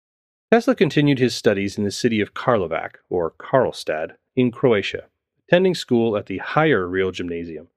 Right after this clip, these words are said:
about equivalent to college or university in North America. He lived there with an aunt, Stanka, and uncle, the ex-army Colonel Brankovic.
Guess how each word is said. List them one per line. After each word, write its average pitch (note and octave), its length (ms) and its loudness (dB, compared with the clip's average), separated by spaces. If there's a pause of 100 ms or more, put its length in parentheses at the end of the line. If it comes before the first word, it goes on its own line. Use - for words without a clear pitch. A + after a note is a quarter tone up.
(280)
about E3+ 260 4
equivalent A2 440 2
to G#2+ 80 -6
college G#2 520 0
or F#2 140 -2
university F#2 640 -4
in D#2+ 80 -10
North E2 180 -10
America. F#2 480 -2 (840)
He D3+ 60 6
lived F3+ 220 4
there D3+ 200 4
with C3+ 120 0
an C#3 80 2
aunt, G#2+ 340 -2 (140)
Stanka, A2+ 580 -2 (140)
and G#2 380 0
uncle, C3+ 400 0 (160)
the F#2+ 160 -2
ex-army G#2 720 -2
Colonel F#2+ 400 -2
Brankovic. F2+ 680 -4